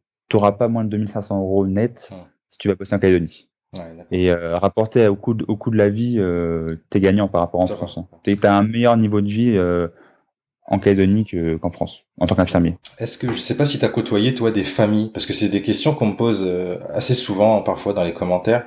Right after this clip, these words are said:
Speaker 2: Il y a, il y a pas mal de familles qui sont intéressées par ce type de poste-là. Est-ce que t'en as rencontré, toi ? Des familles, euh, d'infirmiers ou, euh
Speaker 1: Des familles d'infirmiers qui venaient, qui venaient, euh, alors,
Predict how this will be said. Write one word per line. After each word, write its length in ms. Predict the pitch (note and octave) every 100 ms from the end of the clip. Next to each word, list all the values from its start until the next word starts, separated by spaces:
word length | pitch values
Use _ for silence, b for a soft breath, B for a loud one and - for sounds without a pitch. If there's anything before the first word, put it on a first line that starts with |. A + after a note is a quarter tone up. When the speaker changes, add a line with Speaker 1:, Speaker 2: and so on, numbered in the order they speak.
| B B B F#2
Speaker 2:
Il 80 |
y 20 | F2+
a, 180 | E2+ E2
il 40 |
y 60 | E2+
a 20 |
pas 100 | F#2+
mal 140 | A2+
de 80 | G#2+
familles 260 | F#2 F#2+ G#2+
qui 120 | F2+
sont 360 | - F2 E2+ E2+
intéressées 420 | F#2 F#2 F#2+ -
par 100 | F#2+
ce 120 | -
type 200 | - G#2+
de 80 | G#2
poste-là. 380 | - E2 B2 C#3 B
Est-ce 140 | A2 -
que 80 | C3+
t'en 160 | C#3
as 40 | A#2+
rencontré, 440 | G2+ F#2+ - F#2+
toi ? 260 | F#2 F2+ _ _ -
Des 80 | F2+
familles, 380 | F2+ F2+ F#2+
euh, 100 | F2
d'infirmiers 600 | E2 E2+ - D#2 D#2+ F#2 G2
ou, 240 | E2 D#2+
euh 60 | - - G2+
Speaker 1:
Des 80 |
familles 320 | G2+ A#2+ B2 A#2+
d'infirmiers 400 | A#2 B2 C3 C3+
qui 140 | B2
venaient, 220 | A#2 A#2
qui 200 | - A2
venaient, 240 | A2 B2 A#2+
euh, 240 | A2 G2+ G2+ B B
alors, 400 | F#2 F#2+ E2+ -